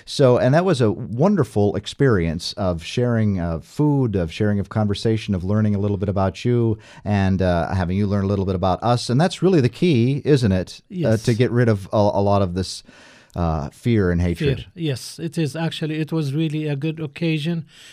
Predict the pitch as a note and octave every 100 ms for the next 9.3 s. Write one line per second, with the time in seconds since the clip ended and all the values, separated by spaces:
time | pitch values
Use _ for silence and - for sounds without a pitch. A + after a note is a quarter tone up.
0 | - - D#3+ E3+ F#3+ G3+ - F#3+ F3 F3
1 | F3 D#3 - D#3 D3 D3 D#3+ D3+ - -
2 | C#3+ A#2 D#3+ D3+ C#3+ - D#3 C#3 - D3
3 | C#3+ C#3+ D#3+ D3 C3+ D3 D3+ D3+ D#3 C#3+
4 | D3 C#3+ B2+ D3+ D3 - C#3 C3 - -
5 | D3 C#3+ D3+ C#3 C3 D3 C#3+ B2 D3 D3
6 | C4+ - - F3+ D3+ - A#2 A2+ - E3
7 | D#3 E3 E3 C#3 E3+ E3+ E3+ D3+ C3+ D#3
8 | C#3+ D#3+ F3+ E3 C#3 D3+ E3 E3 C#3+ C#3
9 | C3+ C3+ C#3